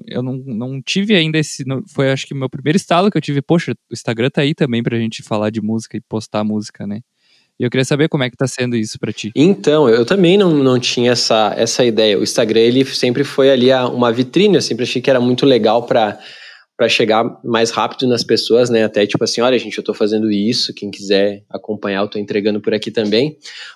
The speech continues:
Speaker 2: Mas a grande ideia do, de, de, de criar um material próprio pro Instagram, da música Ela, foi da musa inspiradora, que é a minha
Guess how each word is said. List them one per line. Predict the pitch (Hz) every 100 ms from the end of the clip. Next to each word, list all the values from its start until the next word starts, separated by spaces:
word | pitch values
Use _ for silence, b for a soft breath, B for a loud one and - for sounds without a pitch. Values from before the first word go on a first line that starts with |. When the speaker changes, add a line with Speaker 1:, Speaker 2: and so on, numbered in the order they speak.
| -
Speaker 2:
Mas | 117 120
a |
grande | 120 120 123 147
ideia | 127 117 120 139 170
do, | 143 139 123 117
de, | 107 107 107 117 107
de, | 107 107 104 104 -
de | - -
criar | 120 117 120 117 -
um | 120
material | 120 117 113 113 117
próprio | 120 110 127
pro | -
Instagram, | 127 - 127 104 110 120 190 - _ _ _ _
da | 117 117
música | 120 123 143 127
Ela, | 113 131
foi | 139 175
da | 180 285
musa | 208 156 170
inspiradora, | 214 - 302 247 131 160
que | - -
é | 101
a | 101
minha | 110 110 98